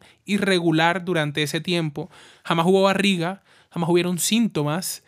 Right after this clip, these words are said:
Todo estuvo como que normal hasta que se descubrió y fue literalmente como por una prueba de embarazo que se realizó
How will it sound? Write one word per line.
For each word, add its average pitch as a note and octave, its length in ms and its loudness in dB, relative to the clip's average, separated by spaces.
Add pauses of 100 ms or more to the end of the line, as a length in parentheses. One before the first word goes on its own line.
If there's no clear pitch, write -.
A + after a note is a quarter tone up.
(960)
Todo F#3 180 2
estuvo A3+ 480 0
como B3+ 260 -2
que D3+ 540 -4
normal F#3 960 2
hasta E3+ 340 0
que F3 80 0
se E3 160 -2
descubrió D#3+ 800 0 (140)
y G3 340 2
fue F3 640 2
literalmente F#3+ 720 0
como G#3 300 -2
por D#3+ 360 0
una G#3 360 0
prueba A3 220 0
de A3 60 -2
embarazo F3+ 520 0
que G3 100 -4
se E3+ 180 -2
realizó D#3+ 800 -2